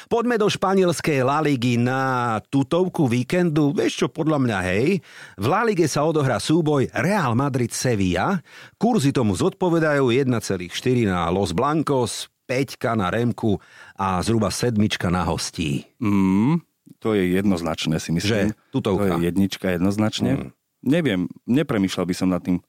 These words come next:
Speaker 2: Alebo jedna X, možno poistka.
Speaker 1: Nie.
Speaker 2: <laughs> Ale
Speaker 1: Vieš
Speaker 2: jedna,
Speaker 1: čo?
Speaker 2: OK.
Speaker 1: Toto bude krásny zápas, kedy domáci fanúšikovia vytlieskajú pred výkopom Benzemu, ktorý
Speaker 2: Á.
Speaker 1: príde ukázať svoju zlatú loptu.
Speaker 2: Áno.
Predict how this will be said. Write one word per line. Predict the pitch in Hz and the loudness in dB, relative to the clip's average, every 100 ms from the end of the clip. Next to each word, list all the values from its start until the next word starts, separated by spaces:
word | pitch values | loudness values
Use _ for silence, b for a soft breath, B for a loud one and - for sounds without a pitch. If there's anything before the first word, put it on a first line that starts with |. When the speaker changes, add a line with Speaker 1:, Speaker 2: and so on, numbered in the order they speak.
| - | -6
Speaker 2:
Alebo | 113 131 | -2 0
jedna | 127 135 123 | 0 2 0
X, | 117 - | -2 -4
možno | 120 117 | -2 -2
poistka. | 107 107 107 240 | -2 0 2 2
Speaker 1:
Nie. | 240 233 196 180 147 127 113 160 269 | 0 0 2 2 0 0 0 0 0
Speaker 2:
<laughs> | 226 165 - | -2 -6 -4
Ale | 180 175 | 0 2
Speaker 1:
Vieš | 170 196 | 2 2
Speaker 2:
jedna, | 170 | 0
Speaker 1:
čo? | 165 - B | -2 -6 B
Speaker 2:
OK. | - 147 143 117 | -4 -2 0 0
Speaker 1:
Toto | 98 208 285 | 0 -2 0
bude | 233 214 | 0 0
krásny | - 180 233 - 170 | 0 -2 -2 0 2
zápas, | 127 170 165 175 - | 2 0 0 -2 0
kedy | 160 135 | 0 0
domáci | 113 190 185 165 143 120 | 2 2 2 0 0 -2
fanúšikovia | - 147 143 139 127 127 123 107 | 0 0 2 0 0 0 0 0
vytlieskajú | 101 170 - 156 147 - 139 127 123 | 0 -2 -2 0 0 -2 -2 0 0
pred | 113 110 | 0 -2
výkopom | 92 104 135 - 120 - 107 95 87 | 0 2 2 2 -2 0 0 2 2
Benzemu, | 110 113 104 107 104 | 2 2 2 2 0
ktorý | 95 101 107 | 0 0 0
Speaker 2:
Á. | 101 | 0
Speaker 1:
príde | 107 104 104 | 0 2 2
ukázať | 107 95 104 98 95 | 0 -2 -2 -2 -4
svoju | - 107 101 92 | -4 -2 0 0
zlatú | 92 98 98 101 | 0 -2 -2 -2
loptu. | 104 92 87 101 | -2 -2 0 -2
Speaker 2:
Áno. | 98 - | -2 -6